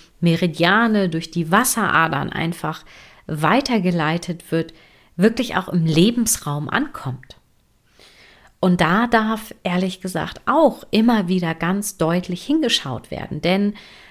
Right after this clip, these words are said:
was haben wir denn zum Beispiel, was im Haus einfach die, wie soll ich sagen, diese Energie nicht richtig durchkommen lässt von der Erde? Und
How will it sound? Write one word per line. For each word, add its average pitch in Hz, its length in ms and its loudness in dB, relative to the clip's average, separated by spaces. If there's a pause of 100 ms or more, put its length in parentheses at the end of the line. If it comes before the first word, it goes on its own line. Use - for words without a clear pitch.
(140)
was - 220 -6
haben 294 200 4
wir 220 80 6
denn 175 200 0
zum 185 200 -2
Beispiel, 185 520 -4
was 170 200 -4
im 147 180 -10 (220)
Haus 190 540 0 (600)
einfach 196 440 -2
die, 196 580 -2 (1500)
wie 165 100 -2
soll 180 180 2
ich 190 100 -2
sagen, 208 260 2
diese 156 200 0
Energie 170 840 0
nicht 151 320 -6
richtig 180 520 -6 (600)
durchkommen 175 640 2
lässt 131 460 -4
von 139 220 -6
der - 180 -8
Erde? 123 300 -6 (1800)
Und 190 520 2